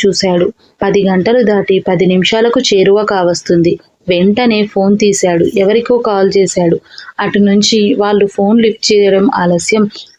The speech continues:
అతని తిట్ల ప్రవాహంలో అతన్ని ముంచేశాడు. "సార్, ప్లీజ్ ఒక్కసారి నా మాట వినండి" అని ఎదుటి వ్యక్తి అభ్యర్థన. అతని బాస్ వాగ్ధాటిలో ఎప్పుడో కొట్టుకుపోయింది.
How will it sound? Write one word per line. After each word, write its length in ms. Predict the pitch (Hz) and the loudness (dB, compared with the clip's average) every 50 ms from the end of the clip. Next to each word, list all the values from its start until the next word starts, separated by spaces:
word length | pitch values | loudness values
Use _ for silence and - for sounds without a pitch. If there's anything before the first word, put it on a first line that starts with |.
| _ - | _ -8
అతని 280 | 208 214 214 202 202 196 | -6 -2 0 0 0 0
తిట్ల 320 | 202 202 196 - - 240 | 0 -2 -2 0 -2 -2
ప్రవాహంలో 840 | 240 247 233 208 196 196 190 185 165 190 190 185 180 180 180 185 190 - _ - _ _ _ _ _ _ _ - | 0 0 0 0 0 0 0 0 0 0 0 2 2 2 2 0 0 -2 _ -20 _ _ _ _ _ _ _ -6
అతన్ని 460 | 240 208 - - 202 196 185 202 240 | -6 -4 -2 -2 0 0 2 2 2
ముంచేశాడు. 840 | 254 220 180 180 185 190 190 - 208 202 196 - - 180 175 170 170 - - _ _ _ _ _ _ - | 2 2 2 2 2 0 0 0 0 0 0 0 0 0 0 0 0 -2 -6 _ _ _ _ _ _ -12
"సార్, 420 | - - 190 185 196 226 226 202 208 - _ - | -6 -4 -2 -2 -2 0 -2 -2 -4 -6 _ -2
ప్లీజ్ 320 | 190 196 208 226 202 - - - | 0 2 2 0 0 -2 -2 -4
ఒక్కసారి 600 | 208 202 - - 233 233 - 214 202 208 226 233 | -4 -4 -2 -4 -4 -2 -2 -2 0 0 2 2
నా 200 | 220 214 208 196 | 2 2 2 0
మాట 340 | 190 185 185 190 190 - 226 | 0 0 0 0 0 0 0
వినండి" 500 | 202 208 202 196 202 185 175 180 175 - - - | 0 2 2 2 2 2 0 0 -2 -4 -4 -4
అని 280 | 226 214 208 202 202 196 | -2 0 2 2 2 2
ఎదుటి 300 | 190 175 185 202 196 233 | 2 2 0 0 0 0
వ్యక్తి 360 | 220 226 202 - - 269 277 | 0 0 0 -2 0 0 0
అభ్యర్థన. 640 | 247 196 165 165 190 190 170 - - 190 180 170 - - - - - - - _ _ - | 0 0 0 0 0 0 0 -2 -2 -2 0 -2 -2 -6 -16 -20 -20 -20 -20 _ _ -4
అతని 320 | 320 311 285 302 277 277 | -2 0 2 2 2 2
బాస్ 420 | 233 208 202 185 202 240 233 - 247 | 2 2 0 0 0 0 0 0 0
వాగ్ధాటిలో 640 | 214 202 202 190 180 214 208 202 180 202 196 208 240 | 0 0 0 -2 -2 -2 -2 0 0 2 2 2 4
ఎప్పుడో 600 | 262 240 226 202 - _ - - 190 175 202 254 | 4 2 2 0 -2 _ -4 -2 0 2 2 0
కొట్టుకుపోయింది. 960 | 240 - 226 - - - 202 202 196 - 196 185 185 185 180 180 175 175 175 | 0 0 -2 -2 -2 -2 -2 -2 0 0 2 2 2 2 2 2 2 0 0